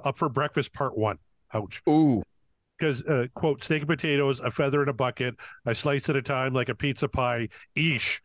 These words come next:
Speaker 1: Hashtag this dreamer's over." So he's not a fan of the lyrics. I, I, I kinda was. I, I love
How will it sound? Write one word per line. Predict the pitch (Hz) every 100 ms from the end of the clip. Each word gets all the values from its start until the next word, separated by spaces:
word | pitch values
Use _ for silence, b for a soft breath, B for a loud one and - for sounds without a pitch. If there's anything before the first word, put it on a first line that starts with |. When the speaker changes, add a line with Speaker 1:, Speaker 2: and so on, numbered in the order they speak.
| b b _ -
Speaker 1:
Hashtag | 135 - 139 120
this | 123 -
dreamer's | - 135 131 113
over." | 123 120 113 B B -
So | 180
he's | 180 226
not | 214 196
a |
fan | 147 165 165
of | 151 147
the | 135
lyrics. | 131 123 170
I, | 165
I, | 156 165 160 151
I |
kinda | 151 139 113
was. | 110
I, | 123
I | 123 123
love | 120 110